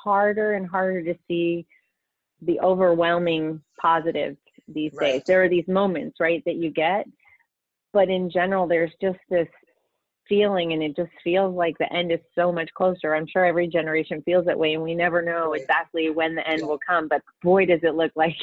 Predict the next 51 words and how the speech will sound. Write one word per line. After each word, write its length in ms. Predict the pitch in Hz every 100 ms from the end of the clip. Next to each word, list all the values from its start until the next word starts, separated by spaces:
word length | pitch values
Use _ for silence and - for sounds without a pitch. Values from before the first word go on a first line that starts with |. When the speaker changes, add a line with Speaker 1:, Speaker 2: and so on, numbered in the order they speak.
| -
Speaker 1:
<laughs> 240 | 170 - 226
we're 120 | - 302 - _ -
super 220 | 359 262
close, 280 | - 185 190 - 277 - - 311 202
you 120 | 190
know, 200 | 196 202
and 100 | 208
it 40 |
Speaker 2:
Yeah. 120 | 202 190
Speaker 1:
just 80 | - 220
feels 300 | 254 226 185
nasty, 960 | - 165 160 165 185 - - 143 156 170 -
you 140 | 185
know, 120 | 190
Speaker 2:
Yeah. 120 | 202 220
Speaker 1:
but 100 | 220 247
yet 140 | 247 -
there's 240 | 247 226 _ 254
this, 140 | 240 _ _ _ _ _ -
these 160 | 254 254 -
stories 540 | 247 381 226 175 185 _ _ -
in 160 | 277 370
that, 200 | 151 - _ _ _ _ _
you 140 | 190 190
know, 160 | 208
Speaker 2:
Right. 40 | 233
Speaker 1:
and 120 | 226
you 60 | 226
just 200 | 233 -
gotta 180 | 233
look 240 | 214 214 -
for 120 | 214
God, 360 | 226 285 143 233 185 _
which 160 | - 214
is 100 | 262
what 140 | 277
Speaker 2:
Right. 80 | 277
Speaker 1:
I 40 | 247
love 260 | 247 240
what 140 | 226 196
you're 120 | 208
doing, 420 | 208 208 147 180
because 340 | 190 170 190 180
you're, 180 | 185 180
Speaker 2:
Thank 200 | 151 -
you. 220 | 139 131
Speaker 1:
these 160 | 214 277
are 100 | 247
God 300 | 175 180 190 214
sightings 400 | 190 185 185 180 _ _ -
every 460 | 208 208 220 226